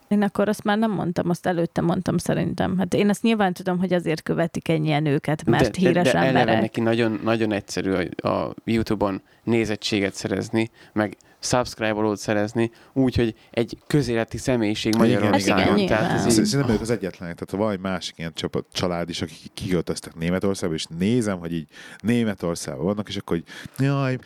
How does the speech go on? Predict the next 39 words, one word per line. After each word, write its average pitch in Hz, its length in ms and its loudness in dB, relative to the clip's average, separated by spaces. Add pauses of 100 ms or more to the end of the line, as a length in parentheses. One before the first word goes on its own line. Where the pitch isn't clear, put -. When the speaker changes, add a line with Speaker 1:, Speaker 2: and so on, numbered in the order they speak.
(180)
Speaker 3:
gyere, 139 180 2
Manó, 131 340 0
megyünk 123 320 -4
a-, 117 160 0
nem, 98 240 -8
bocs, 92 320 0
nem, - 480 -6
nem, 120 120 0
<laughs> - 1600 0
de 170 280 6
ők 156 160 -4
is 156 160 -2
valami... 143 260 0
a-, 131 100 0
Speaker 1:
Lopják 196 500 2
a 185 40 0
szöveget. 170 480 0
Speaker 3:
van 117 160 2
valami 110 200 0
hasonló 117 400 0
stílusban, 107 480 2
így 98 100 -2
men-, 117 260 -4
mennek 110 220 -4
már 92 80 -6
kisgyerekkel, 92 560 -2
és - 60 -10
akkor 107 120 -4
menjünk 92 220 -2
az 98 60 -2
átkertbe, 98 540 -4
és 95 100 -4
akkor - 160 -6
lefényké-, 92 520 -4 (180)
videózza 98 520 0
ott 92 160 -2
az 92 100 0
anyukát 95 460 -4
a - 40 -10